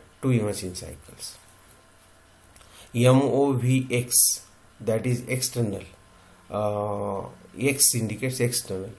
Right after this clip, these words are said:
M O V X A, comma, add the D P T R. The content of D P T R indirectly point external data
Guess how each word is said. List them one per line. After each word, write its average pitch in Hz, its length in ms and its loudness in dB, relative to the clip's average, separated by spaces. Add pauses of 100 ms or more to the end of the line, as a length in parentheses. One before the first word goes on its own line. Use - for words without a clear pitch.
(120)
M 123 220 2
O 123 200 2
V 120 400 -2
X - 540 -2
A, 127 180 2
comma, 101 460 -4
add 104 260 -4
the 107 120 -4
D 107 160 -6
P 95 200 -12
T 85 180 -12
R. 80 160 -12 (1200)
The 117 100 -2
content 127 640 2
of 131 340 0
D 120 140 2
P 123 200 -2
T 113 220 -2
R - 120 -8 (1500)
indirectly 127 840 4
point 104 560 -4
external 123 680 0
data 104 540 -4